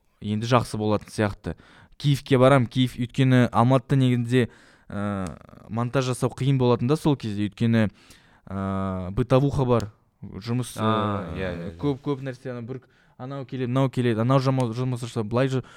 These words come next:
Speaker 1: сол Киевке барам, Киевте, ы, екі аптаға ма, сондай бір арен-, Airbnb жасаймын. Сол жерде қалам, сол жерде де монтаж жасаймын.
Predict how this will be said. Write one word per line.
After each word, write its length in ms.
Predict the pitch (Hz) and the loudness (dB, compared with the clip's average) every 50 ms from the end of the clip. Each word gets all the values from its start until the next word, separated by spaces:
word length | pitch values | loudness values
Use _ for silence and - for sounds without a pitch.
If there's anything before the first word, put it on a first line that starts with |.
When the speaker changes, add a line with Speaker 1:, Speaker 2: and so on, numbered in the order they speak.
| - - _ - | -20 -20 _ -8
Speaker 1:
сол 200 | - - 131 123 | -4 -2 -2 -2
Киевке 380 | - - 139 135 - - 185 | -2 -2 -2 -2 0 0 2
барам, 260 | 127 135 139 143 135 120 | 4 4 4 2 2 0
Киевте, 380 | - - 117 110 - - - 113 107 104 | -2 -4 -4 -4 -4 -2 0 0 2 0
ы, 240 | 92 67 104 104 101 | 0 -2 -2 -2 -2
екі 540 | 104 104 113 120 117 - - 117 117 113 110 | 0 0 0 -2 -2 -2 -2 0 0 0 0
аптаға 340 | 104 107 - - 113 104 107 117 | 0 -2 -2 -2 -2 -2 0 0
ма, 120 | 131 147 | 0 -2
сондай 240 | 143 - 120 107 101 | -2 -2 -2 -2 -2
бір 140 | 98 98 - | -2 -2 0
арен-, 300 | 107 110 110 107 104 101 | 0 2 2 0 0 0
Airbnb 480 | 104 117 113 107 110 104 110 107 104 107 104 104 | 0 0 2 2 0 0 0 0 0 0 0 0
жасаймын. 320 | 101 - 131 135 139 131 _ _ _ _ _ _ _ _ _ _ _ _ _ _ _ _ _ _ _ _ - - _ - - | -2 -2 -4 -4 -4 -6 _ _ _ _ _ _ _ _ _ _ _ _ _ _ _ _ _ _ _ _ -20 -20 _ -20 -12
Сол 220 | - - 117 113 101 | -4 -2 -2 0 0
жерде 240 | 107 110 101 110 | 0 0 0 0
қалам, 340 | 107 - 110 117 127 127 123 - - - - - - - - - _ _ | 0 2 2 4 4 2 2 -2 -8 -18 -20 -20 -20 -20 -20 -20 _ _
сол 240 | - - - 113 113 107 | -6 -2 0 2 2 2
жерде 320 | 104 110 104 107 107 104 | 2 0 0 0 0 0
де 120 | 95 104 | 0 0
монтаж 340 | 98 98 98 98 95 101 92 101 | 0 0 0 0 -2 -2 -4 -4
жасаймын. 320 | 95 - - 95 90 90 | -6 -6 -6 -6 -6 -6